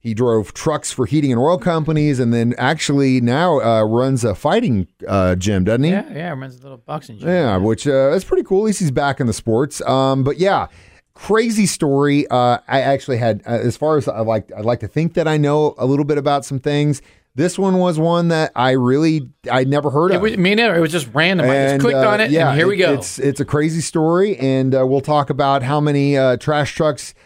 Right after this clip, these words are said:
Speaker 1: our ratings are next. Dark Side of the Stream on one oh four point seven The Cave.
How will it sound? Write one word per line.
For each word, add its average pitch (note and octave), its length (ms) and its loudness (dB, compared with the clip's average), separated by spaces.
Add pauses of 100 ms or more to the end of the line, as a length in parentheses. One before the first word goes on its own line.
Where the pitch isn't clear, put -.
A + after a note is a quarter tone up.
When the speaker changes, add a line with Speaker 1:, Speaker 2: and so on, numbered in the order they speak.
(180)
Speaker 1:
our C3+ 180 2
ratings D3+ 440 2
are C3+ 260 2
next. D3+ 420 -4
Dark D3 200 0
Side D3 180 -2
of C#3+ 60 -2
the C3+ 60 0
Stream D3+ 420 -2
on F#2+ 120 0
one G2+ 100 0
oh G2 40 -2
four G#2+ 140 -2
point A2+ 220 -2
seven D3 240 -4
The A#2+ 60 -2
Cave. C3 420 -2